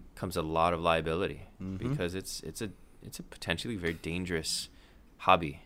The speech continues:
Speaker 2: Yeah.
Speaker 1: if, if you don't know what you're doing.
Speaker 2: If you don't know what you're <laughs> doing.
Speaker 1: Um,
Speaker 2: Yeah.
Speaker 1: and, and we, we've seen people in and around Hawaii, uh,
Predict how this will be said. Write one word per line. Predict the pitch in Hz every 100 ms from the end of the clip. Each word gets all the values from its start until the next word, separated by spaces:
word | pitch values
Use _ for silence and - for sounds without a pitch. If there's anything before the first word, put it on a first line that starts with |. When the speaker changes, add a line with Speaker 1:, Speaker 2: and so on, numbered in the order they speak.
| -
Speaker 2:
Yeah. | 82 85
Speaker 1:
if, | - -
if | - 98
you |
don't | 85 78
know | 82
what | 80 -
you're | 87
doing. | 82 85 78
Speaker 2:
If | 76
you | 95
don't | 101 95
know | 101
what | 104 95
you're | 104 -
<laughs> | -
doing. | 196 -
Speaker 1:
Um, | - 87 85 82
Speaker 2:
Yeah. | - - - - -
Speaker 1:
and, | 98 98
and | 104 110 104
we, | 101 107
we've | 98 101 92
seen | - 98 90 90 90
people | 90 87 85
in | - 87 87
and | 85
around | 85 82 80
Hawaii, | 80 87 90 87
uh, | 85